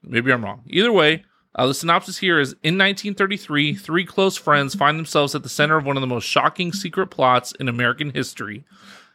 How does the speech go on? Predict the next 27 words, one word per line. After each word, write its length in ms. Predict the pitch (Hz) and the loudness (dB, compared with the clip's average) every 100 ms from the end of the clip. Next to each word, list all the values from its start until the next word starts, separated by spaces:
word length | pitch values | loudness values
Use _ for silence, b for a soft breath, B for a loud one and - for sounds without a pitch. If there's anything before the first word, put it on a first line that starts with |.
| B _ | B _
And 680 | 127 123 123 123 120 113 117 _ _ _ _ - | 2 4 4 2 -2 -8 -14 _ _ _ _ -2
the 120 | 127 | -2
cast, 560 | 123 165 170 180 - _ _ _ - | 0 2 2 2 -4 _ _ _ -10
like 140 | 123 120 | -8 -4
we 100 | 120 | 0
said, 320 | 160 147 135 | 2 2 2
is 160 | 123 123 | -2 -4
insane. 480 | 113 - 139 143 | -8 -2 0 0
We 100 | 135 | -2
got 180 | 127 - | -6 -6
Christian 380 | - 156 - 120 | -2 -2 -2 0
Bale, 360 | 139 135 107 104 | 2 2 0 -6
Margot 360 | 127 131 135 147 | 0 2 2 2
Robbie, 440 | 143 139 131 117 | 4 2 2 -4
John 300 | 98 127 135 | -4 -2 0
David 260 | 139 147 131 | 2 0 0
Washington, 680 | 127 139 127 123 - - 123 _ | 2 2 0 -8 -12 -16 -18 _
Chris 320 | 123 107 139 | -4 -2 0
Rock, 460 | 147 151 120 - - | 2 4 2 -4 -12
Anya 260 | 110 117 | -10 -10
Taylor-Joy, 760 | - 127 135 123 151 165 123 104 | -4 0 0 0 -2 0 0 -4
Zoe 260 | 104 120 120 | -8 -6 -2
Saldana, 680 | 143 143 156 170 135 107 90 | 0 2 2 0 0 -6 -10
Mike 340 | - 110 113 | -8 -8 -6
Myers, 580 | 147 165 165 139 104 - | 0 4 4 2 0 -10
Michael 300 | 101 107 131 | -10 -8 -8
Shannon, 560 | - 160 170 156 117 | -4 0 2 0 -4